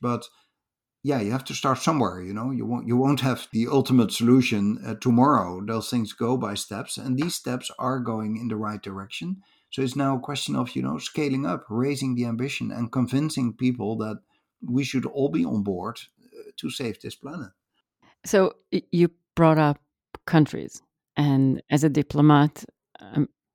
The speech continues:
Speaker 2: that's the hat you have on, and that's what you focus on. But the average individual will say, "I, well, there's nothing I can do. Well, maybe I can stop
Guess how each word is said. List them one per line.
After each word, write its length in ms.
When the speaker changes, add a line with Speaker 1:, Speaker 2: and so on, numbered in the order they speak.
Speaker 2:
that's 400
the 140
hat 300
you 120
have 500
on, 460
and 500
that's 300
what 240
you 80
focus 560
on. 260
But 580
the 300
average 500
individual 760
will 180
say, 440
"I, 220
well, 320
there's 140
nothing 360
I 120
can 200
do. 340
Well, 160
maybe 260
I 60
can 140
stop 340